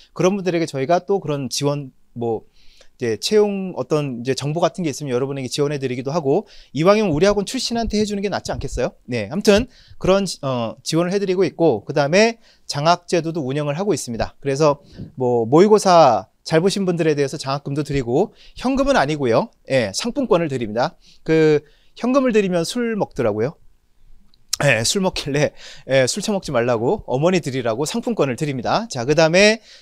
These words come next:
기초생활수급자 등 약간 좀, 어, 생활이 어려우신 분들은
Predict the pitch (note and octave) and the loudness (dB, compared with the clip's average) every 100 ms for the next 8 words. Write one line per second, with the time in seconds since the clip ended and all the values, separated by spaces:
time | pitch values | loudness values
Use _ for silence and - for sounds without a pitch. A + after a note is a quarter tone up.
0 | - - E3+ A#3+ A#3 A3 G#3 - A3 G#3 | -10 -4 -2 2 2 4 2 0 -2 2
1 | G#3 G3 G3 G3+ G3+ - - - D#3 F#3+ | 6 6 8 6 4 -8 -20 -4 2 2
2 | F3+ F3+ F3+ - C#3+ C#3 C3+ A3+ A#3 D#3+ | 2 2 0 -2 2 4 4 2 4 6
3 | D3+ F3 F3 F3+ D3 C3+ C3+ F3 G#3+ A3 | 6 4 2 -2 -2 0 4 4 4 0